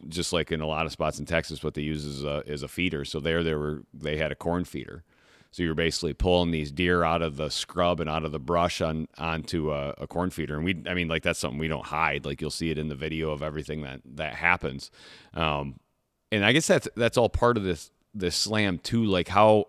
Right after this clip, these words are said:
how it's done in different areas. Like, we're going to Saskatchewan later this year, and,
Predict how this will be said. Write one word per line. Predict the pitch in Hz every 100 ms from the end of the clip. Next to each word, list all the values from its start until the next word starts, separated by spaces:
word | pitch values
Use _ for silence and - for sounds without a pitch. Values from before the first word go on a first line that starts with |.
| -
how | 101 113
it's | 113 95
done | 80 95 98
in | 95 82
different | 92 95 87
areas. | - 85 85 78 57 - - - - - -
Like, | 87
we're | 107
going | 101 107 98
to |
Saskatchewan | 90 90 - 90 92 98 87 82
later | 82 78 78
this | 76 -
year, | 82 82 85
and, | 80 78